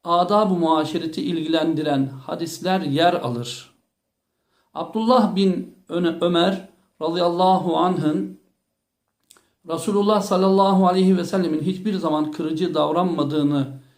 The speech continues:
belirttiğini, ondan sonra da Efendimiz aleyhissalatu vesselamın, e, şu hadisi şerifini,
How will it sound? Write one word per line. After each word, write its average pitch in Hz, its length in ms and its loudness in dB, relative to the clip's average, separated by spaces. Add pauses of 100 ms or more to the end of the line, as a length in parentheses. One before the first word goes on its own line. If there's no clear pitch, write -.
(220)
belirttiğini, 151 1120 0 (600)
ondan 196 320 0
sonra 202 400 0
da 160 340 -2 (360)
Efendimiz 185 560 0
aleyhissalatu 170 800 -2
vesselamın, 160 880 -2 (320)
e, 147 200 -8
şu - 240 -8
hadisi 160 580 -2
şerifini, 151 640 -4